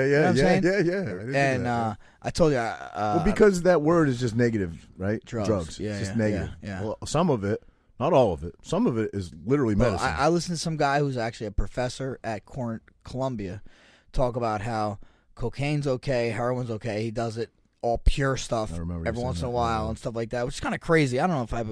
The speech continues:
Speaker 1: I totally agree with that. But he's saying, like, this guy said something like, in Vietnam, twenty percent of our soldiers were doing heroin
Speaker 2: Mm-hmm. I
Speaker 1: in
Speaker 2: believe that.
Speaker 1: Vietnam.
Speaker 2: I believe that.
Speaker 1: When they came back to America,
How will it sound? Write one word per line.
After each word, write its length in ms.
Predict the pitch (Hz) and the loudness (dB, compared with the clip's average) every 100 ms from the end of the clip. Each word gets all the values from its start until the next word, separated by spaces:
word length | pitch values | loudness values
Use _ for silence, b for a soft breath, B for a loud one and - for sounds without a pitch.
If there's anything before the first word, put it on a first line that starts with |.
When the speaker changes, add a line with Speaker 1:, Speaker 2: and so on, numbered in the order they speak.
| - - | -8 -10
Speaker 1:
I 60 | 76 | -4
totally 280 | - 123 107 | -2 -2 -4
agree 200 | 104 104 | -4 -6
with 100 | 82 | -4
that. 320 | 117 110 - b b b b b - | -6 -6 -10 b b b b b 0
But 160 | 147 143 | 2 2
he's 120 | 135 | 0
saying, 220 | 196 160 | 0 0
like, 220 | 117 - b b b b _ - | -2 -8 b b b b _ -10
this 180 | 143 - | -6 0
guy 180 | 135 | 0
said 280 | 127 - 123 | 0 -2 -2
something 280 | 135 113 117 | -4 -6 -6
like, 180 | 110 - - | -6 -10 -10
in 180 | 117 117 | -6 0
Vietnam, 680 | 120 143 123 139 117 110 113 _ _ _ _ _ _ - | 6 6 6 4 4 0 -4 _ _ _ _ _ _ 0
twenty 300 | 156 139 143 | 2 2 2
percent 240 | - 139 | -2 -2
of 60 | 120 | -4
our 80 | 113 | -4
soldiers 440 | 131 120 104 95 | 0 0 -2 -6
were 100 | 107 | -4
doing 180 | 110 101 | -2 -2
heroin 380 | 107 101 87 90 - 80 | -2 -4 -4 -8 -14 -10
Speaker 2:
Mm-hmm. 140 | 87 110 _ - | -10 -10 _ -14
I 20 | |
Speaker 1:
in 40 | 90 | -8
Speaker 2:
believe 160 | 104 98 | -4 -4
that. 40 | |
Speaker 1:
Vietnam. 380 | 101 104 95 85 85 | -2 -2 -4 -6 -12
Speaker 2:
I 40 | |
believe 240 | 85 82 80 | -12 -10 -8
that. 60 | |
Speaker 1:
When 100 | 107 | -4
they 100 | 120 | -4
came 200 | 131 165 | -2 -2
back 160 | 156 143 | -2 -2
to 80 | 131 | -2
America, 520 | 127 170 120 113 | 0 0 -2 -4